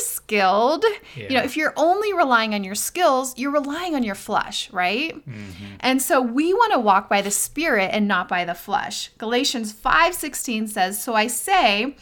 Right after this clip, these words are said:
Speaker 1: walk by the Spirit, and you will not gratify the desires of the flesh." And
Speaker 2: Mm-hmm.
Speaker 1: so it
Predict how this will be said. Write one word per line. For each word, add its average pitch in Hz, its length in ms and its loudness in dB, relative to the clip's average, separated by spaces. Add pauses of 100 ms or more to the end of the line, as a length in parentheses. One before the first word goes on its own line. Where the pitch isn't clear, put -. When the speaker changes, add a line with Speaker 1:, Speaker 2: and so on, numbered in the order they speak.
(300)
Speaker 1:
walk 294 520 8
by 226 160 6
the 240 120 2
Spirit, 202 500 -2
and 226 180 -2
you 285 160 0
will 370 160 2
not 254 280 2
gratify 202 600 2
the 202 120 -6
desires 175 640 -4
of 185 200 -8
the 190 100 -6
flesh." - 580 -8 (380)
And 254 160 2
Speaker 2:
Mm-hmm. 247 80 -2
Speaker 1:
so 311 360 4
it 262 200 -2